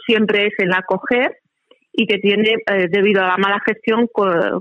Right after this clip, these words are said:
nos lleva a una situación, eh, insoportable, insoportable por de-, deterioro de la convivencia,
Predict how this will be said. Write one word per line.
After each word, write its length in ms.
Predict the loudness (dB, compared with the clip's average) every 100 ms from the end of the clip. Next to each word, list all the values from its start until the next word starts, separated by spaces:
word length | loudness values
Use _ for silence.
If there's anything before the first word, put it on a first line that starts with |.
| -4
nos 280 | -2 -2 0
lleva 240 | 0 0 0
a 20 |
una 360 | 0 0 -2 -4
situación, 880 | -2 -2 -2 -2 0 2 2 2 -2 _ _ _
eh, 400 | -4 0 0 0
insoportable, 920 | 0 -2 -2 -2 0 0 0 0 -4 -8
insoportable 840 | -6 -2 -2 -2 0 0 2 0 0
por 220 | -2 -2 -2
de-, 400 | -2 -2 -2 -2
deterioro 520 | -2 0 0 2 2
de 100 | 2
la 120 | 0 0
convivencia, 880 | 0 2 2 2 2 0 0 0